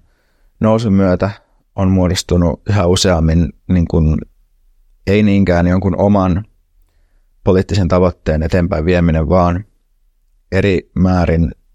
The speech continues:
äärioikeiston torjuminen jollain tavalla sen, eli siihen niin kuin poliittiseen establishmenttiin nojautuminen, jotta pystytään torjumaan se pahempi. Ja tästä tavallaan muodostuu se pienemmän pahan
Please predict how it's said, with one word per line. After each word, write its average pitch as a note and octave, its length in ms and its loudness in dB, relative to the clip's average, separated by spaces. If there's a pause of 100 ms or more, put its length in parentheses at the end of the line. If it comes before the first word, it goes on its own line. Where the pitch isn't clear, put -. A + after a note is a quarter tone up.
(340)
äärioikeiston F2 760 -2
torjuminen E2+ 720 0 (1600)
jollain D#2 380 2
tavalla D2+ 320 0
sen, D#2+ 280 0 (440)
eli E2+ 200 0
siihen E2+ 280 0
niin E2 80 0
kuin D#2+ 100 -4
poliittiseen F#2 680 0
establishmenttiin E2 1120 -2 (180)
nojautuminen, F2+ 760 2
jotta - 200 -4
pystytään E2 440 -2
torjumaan E2 640 0 (840)
se - 160 -2
pahempi. D#2+ 540 -2 (840)
Ja F#2 100 -4
tästä G2 320 -2
tavallaan D#2+ 340 0
muodostuu E2 520 -2
se G2 180 -6 (920)
pienemmän F#2 460 0
pahan F2 400 0